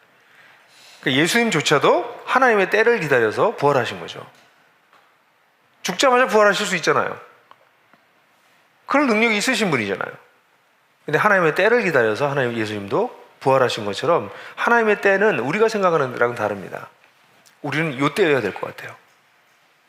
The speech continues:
그리고 그걸 요구할 수 있는 특별한 위치에 있어요. 근데 하나님은 그보다 더 큰 위치에 계신 분인데 그 때를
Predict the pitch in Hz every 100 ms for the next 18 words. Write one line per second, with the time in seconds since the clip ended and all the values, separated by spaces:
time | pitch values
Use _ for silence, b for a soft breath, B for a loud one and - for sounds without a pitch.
0 | B B B B _ _ _ _ _ _
1 | _ _ _ _ _ _ - 160 175 170
2 | 156 165 190 180 - 175 233 - - 269
3 | 214 175 - 196 - 123 - - - _
4 | _ _ _ _ _ _ _ _ _ _
5 | _ _ _ _ 123 120 165 151 131 254
6 | - - - _ _ _ _ _ _ _
7 | _ - - 117 113 - 147 - 240 233
8 | 185 - 190 143 120 110 92 87 92 185
9 | - _ _ _ _ _ _ _ _ -
10 | 151 185 147 151 269 -